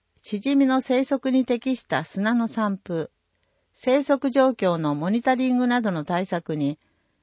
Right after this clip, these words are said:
漁協とともに取り組んでいくと答えました。キチヌとはクロダイの仲間で、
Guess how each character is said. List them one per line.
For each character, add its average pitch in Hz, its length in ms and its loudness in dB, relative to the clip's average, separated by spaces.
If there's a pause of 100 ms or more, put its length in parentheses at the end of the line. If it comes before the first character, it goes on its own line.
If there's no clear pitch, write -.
(140)
漁 208 160 0
協 269 240 4
と 262 160 0
と 262 100 0
も 233 140 2
に 170 140 -4
取 196 220 -4
り - 20 -6
組 240 220 0
ん - 20 2
で 196 160 0
い 180 80 -6
く - 280 -6 (220)
と 226 100 -6
答 202 300 0
え 170 60 -2
ま 156 140 -2
し - 80 -14
た。 - 220 -8 (1600)
キ 220 160 -8
チ 277 160 -2
ヌ 269 160 2
と 220 160 2
は 147 240 -2 (160)
ク 226 100 -2
ロ 262 140 2
ダ 269 160 4
イ 262 80 2
の 254 100 2
仲 240 260 0
間 220 140 2
で、 135 260 -6